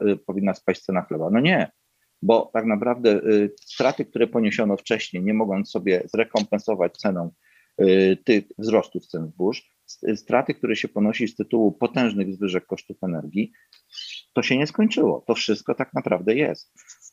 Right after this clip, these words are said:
No i niestety tutaj poli-, politykom, którym się może wydaje, że właśnie wystarczy pstryknąć palcem i nagle wszystko zacznie taniej, albo wystarczy znieść pięć procent vatu,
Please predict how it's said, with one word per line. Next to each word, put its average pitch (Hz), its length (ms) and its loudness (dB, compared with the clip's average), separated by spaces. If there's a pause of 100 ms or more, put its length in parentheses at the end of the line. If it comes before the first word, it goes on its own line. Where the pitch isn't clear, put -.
No 120 200 4
i 208 160 4
niestety 139 480 2
tutaj 117 420 2
poli-, 113 400 -2
politykom, 110 500 0
którym 101 220 0
się - 140 -4
może 110 220 2
wydaje, 98 520 2
że 95 140 -2
właśnie 92 300 -4
wystarczy 95 400 -4
pstryknąć - 480 -4
palcem 101 520 0
i 85 80 -6
nagle 98 280 -2
wszystko 98 400 -4
zacznie 90 340 -4
taniej, 76 360 -2
albo 107 260 2
wystarczy 131 540 -2
znieść 107 440 0
pięć 107 240 0
procent 95 440 0
vatu, 87 400 0